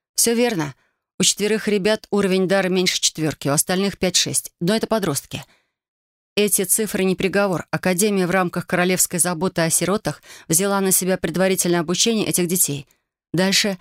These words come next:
в моих планах помочь им с поступлением на общих основаниях. Время пока есть, подтянем грамотность, закрепим навыки. «Неужели отказников в академии?» Всё тот же ироничный голос.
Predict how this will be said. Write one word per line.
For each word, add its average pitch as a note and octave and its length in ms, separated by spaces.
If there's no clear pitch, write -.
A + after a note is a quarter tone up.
в F#3 40
моих F#3 220
планах G3 320
помочь F#3 480
им G3 180
с - 80
поступлением F#3+ 720
на F#3 140
общих - 280
основаниях. D3 640
Время G#3 340
пока G3 320
есть, A3+ 300
подтянем F#3+ 560
грамотность, G3+ 640
закрепим F#3+ 600
навыки. D3 560
«Неужели D3+ 840
отказников D#3+ 960
в D3+ 40
академии?» D3+ 800
Всё - 140
тот A3 220
же F3 120
ироничный F#3 520
голос. C#3+ 400